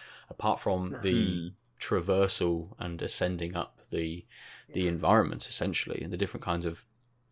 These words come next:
Speaker 1: puzzly ways of being able to do that. Um, but
Speaker 2: Hmm.
Speaker 1: what I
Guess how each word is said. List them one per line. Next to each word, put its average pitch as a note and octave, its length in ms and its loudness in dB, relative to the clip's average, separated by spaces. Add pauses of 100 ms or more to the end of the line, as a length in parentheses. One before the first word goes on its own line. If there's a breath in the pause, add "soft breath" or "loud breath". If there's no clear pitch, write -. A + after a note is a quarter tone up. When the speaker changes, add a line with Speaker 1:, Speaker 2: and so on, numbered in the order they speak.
Speaker 1:
puzzly F#2 1000 0 (100)
ways F#2 580 0
of E2+ 200 -6
being F2 280 -2
able E2+ 300 -6
to - 120 2
do A2 180 2
that. - 320 -14 (680 loud breath)
Um, F#2 200 0 (360 loud breath)
but G#2+ 180 6
Speaker 2:
Hmm. E3+ 100 -14
Speaker 1:
what A#2 240 8 (120)
I G2 500 4